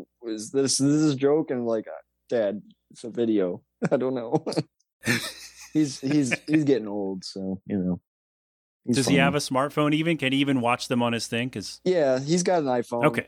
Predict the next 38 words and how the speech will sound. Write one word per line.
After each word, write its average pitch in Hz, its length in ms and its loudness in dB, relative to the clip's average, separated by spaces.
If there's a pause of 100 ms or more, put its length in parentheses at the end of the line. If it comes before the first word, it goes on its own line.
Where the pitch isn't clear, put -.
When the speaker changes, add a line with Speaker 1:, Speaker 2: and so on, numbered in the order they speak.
(120)
Speaker 1:
He 131 100 -6
barely 127 320 2
Speaker 2:
All - 80 4
right. - 20 2
Speaker 1:
knows, 117 260 -4 (120)
knows 120 200 -2
how 120 120 -2
to 110 80 0
use 101 240 -2
it. 104 160 -4 (400)
He 123 80 -4
just 143 180 0
figured 135 300 2
out, 117 260 2 (100)
uh, 98 260 -10 (140)
Bitmojis 95 760 -2
recently. 87 520 0 (640)
Speaker 2:
Oh, 156 160 0
so - 160 -6
now 135 220 2
that's 127 200 2
all 131 140 4
you're 123 140 2
getting 123 240 2
in 113 40 -2
the 110 60 -4
group 127 220 -4
chat, 98 240 0
right? 101 200 -4 (120)
Speaker 1:
Basically, 90 680 2
yes. 82 340 0
Speaker 2:
Yeah. 135 140 0 (380)
Speaker 1:
Yep. 107 340 4 (480)
Speaker 2:
<laughs> - 800 -8
Speaker 1:
But, 92 200 4
uh, 90 300 2 (240)
yeah, 202 280 2 (140)
he, 226 160 -2